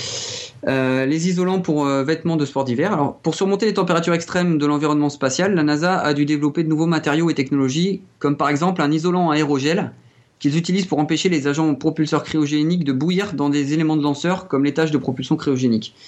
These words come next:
Cette isolation peut être utilisée pour des applications terrestres comme les équipements de sport d'hiver extrême qui gardent les mains et les pieds des skieurs et snowboarders au chaud.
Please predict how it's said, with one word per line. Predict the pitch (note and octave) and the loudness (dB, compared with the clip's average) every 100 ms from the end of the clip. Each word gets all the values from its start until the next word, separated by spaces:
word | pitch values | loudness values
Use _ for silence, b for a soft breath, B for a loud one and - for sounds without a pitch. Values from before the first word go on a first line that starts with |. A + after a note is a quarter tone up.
| B B B _ | B B B _
Cette | - C#3 F#3+ | -2 -2 2
isolation | F#3 F#3+ F3+ G3+ G#3+ | 2 2 2 2 2
peut | F3 | 2
être | D#3 D#3 D#3+ | 0 0 -2
utilisée | E3 E3 D#3 F#3 | 0 0 2 0
pour | F3 C3+ | 2 2
des | C3 | 2
applications | C#3+ D3 D3+ - C#3 | 0 0 0 2 0
terrestres | C#3+ F3 F#3 C#3+ | 2 0 0 0
comme | D3 C#3+ | 0 0
les | C3+ E3 | 2 0
équipements | F3 E3 E3+ | 0 0 0
de | |
sport | E3+ E3 | 0 0
d'hiver | D#3 D3+ C#3+ | 2 2 0
extrême | - E3 G3 | 0 0 0
qui | F3+ D3 | 0 0
gardent | D3+ - - - - C#3+ | 0 -2 -6 -6 -6 -2
les | C#3+ C3+ C3 C3+ D3 | 0 0 0 0 0
mains | E3+ | 0
et | D#3 C3+ | 0 0
les | |
pieds | C3 E3 | 0 -2
des | C3 | -2
skieurs | - D3 E3 D#3 | -2 -2 0 0
et | B2+ | 0
snowboarders | B2+ C#3+ D3 D#3+ D3+ | 0 0 2 2 0
au | |
chaud. | B2+ B2 | 0 -2